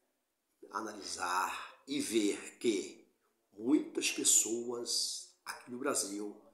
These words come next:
estão precisando da sua ajuda, da minha ajuda, das nossas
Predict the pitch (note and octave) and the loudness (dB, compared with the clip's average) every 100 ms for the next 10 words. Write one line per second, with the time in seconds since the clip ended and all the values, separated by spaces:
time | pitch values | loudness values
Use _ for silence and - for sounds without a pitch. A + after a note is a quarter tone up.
0 | _ _ _ _ _ _ F#2+ - A2 G#2 | _ _ _ _ _ _ -8 -6 -4 -6
1 | - C#3 D3+ - B2+ - G2 F#2+ F#2+ F#2 | -4 0 2 2 0 -2 -4 -8 -10 -16
2 | - - _ _ _ _ _ _ - F#2 | -18 -20 _ _ _ _ _ _ -10 -6
3 | - - - D#3 - - F#2 F2 - - | -2 -2 2 2 2 0 -10 -12 -12 -14
4 | - _ _ _ _ _ _ F#2+ F#2 F2+ | -18 _ _ _ _ _ _ -6 -6 -8
5 | C#3+ D3+ - - F#2+ - F#2 - - _ | -2 -2 -2 -6 -12 -12 -12 -12 -18 _
6 | _ _ _ _ _ _ _ _ - A2+ | _ _ _ _ _ _ _ _ 0 2
7 | A#2+ A2 B2+ C#3+ - - | 2 2 4 6 4 0